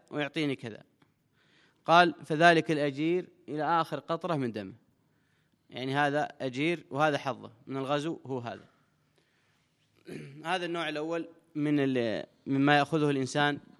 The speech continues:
من الدنيا مقابل الغزو، لأنها يمكن أربعة أنواع أو خمسة.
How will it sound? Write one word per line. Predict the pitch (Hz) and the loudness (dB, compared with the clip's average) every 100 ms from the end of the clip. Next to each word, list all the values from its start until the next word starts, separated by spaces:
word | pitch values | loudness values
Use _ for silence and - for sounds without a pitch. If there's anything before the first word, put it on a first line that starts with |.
| _ _ _ _ _ - | _ _ _ _ _ -4
من | 139 143 | 0 2
الدنيا | 135 123 131 127 160 160 156 104 | 2 2 0 2 4 6 4 2
مقابل | 143 160 160 151 | 2 8 8 6
الغزو، | 143 143 107 - - _ _ _ _ _ _ - | 2 0 -2 -12 -20 _ _ _ _ _ _ -4
لأنها | 147 143 143 | 0 2 0
يمكن | 104 135 147 | 0 -2 0
أربعة | 143 139 135 127 | 2 2 2 2
أنواع | 127 139 131 | 0 0 0
أو | 127 | -2
خمسة. | 135 135 165 | -4 -6 -6